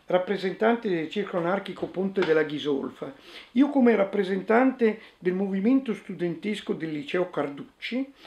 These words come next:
a riunioni che si tennero, mi sembra tutte, nella sede del Partito Radicale, per organizzare una manifestazione che poi si tenne l'undici febbraio del sessantanove,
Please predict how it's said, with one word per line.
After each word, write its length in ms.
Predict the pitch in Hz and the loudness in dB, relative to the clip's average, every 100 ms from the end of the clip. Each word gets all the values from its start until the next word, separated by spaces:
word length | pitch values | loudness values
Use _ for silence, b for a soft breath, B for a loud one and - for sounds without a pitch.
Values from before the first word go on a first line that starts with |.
| B - | B 0
a 100 | 269 | 0
riunioni 580 | 269 285 269 185 156 | 4 6 6 4 0
che 100 | - 165 | -4 -6
si 180 | 233 | -6
tennero, 400 | - 185 156 147 | 0 0 2 -2
mi 120 | 151 165 | -4 -4
sembra 300 | 220 208 175 | -2 -2 -2
tutte, 580 | - 185 - - 131 B B B | -6 -14 -12 -6 -6 B B B
nella 180 | - 156 | -4 -4
sede 200 | 156 262 | 0 0
del 120 | 185 | 0
Partito 420 | - 143 - 214 170 | -2 -4 -4 -2 -2
Radicale, 800 | 139 147 - 135 131 185 240 B B B | -2 -4 -6 -6 -4 -4 -4 B B B
per 220 | - 294 | 2 6
organizzare 840 | 220 208 233 269 247 208 160 156 156 | 6 6 6 6 6 6 6 4 2
una 240 | 226 247 190 | 2 2 2
manifestazione 1200 | 165 170 - 180 - 180 - 147 143 139 196 220 B B | 0 -2 -4 -8 -6 -6 -4 -2 -2 -2 -6 -8 B B
che 120 | - | -16
poi 220 | 143 170 165 | -8 -6 -6
si 260 | - 147 | -8 -10
tenne 540 | - 120 135 170 254 262 B B - | -8 -8 -6 -4 -4 -6 B B -4
l'undici 680 | 196 247 233 160 151 - | 2 6 6 4 -4 -10
febbraio 800 | 143 170 156 190 185 165 143 135 B B B | -4 0 2 4 4 2 0 -2 B B B
del 240 | 160 226 | -2 -2
sessantanove, 1200 | 220 - - - 190 196 151 139 120 - 196 262 | -2 -8 -4 0 0 0 -2 -2 -4 -6 0 0